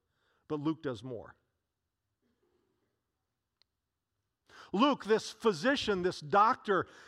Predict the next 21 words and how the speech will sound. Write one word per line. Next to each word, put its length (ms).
he, 460
above 340
all 300
of 120
the 100
other 160
gospel 500
writers, 420
goes 280
into 240
detail 540
about 240
the 80
physical 680
aspects 540
of 120
Jesus, 680
Jesus' 560
suffering 540
on, 260
before 560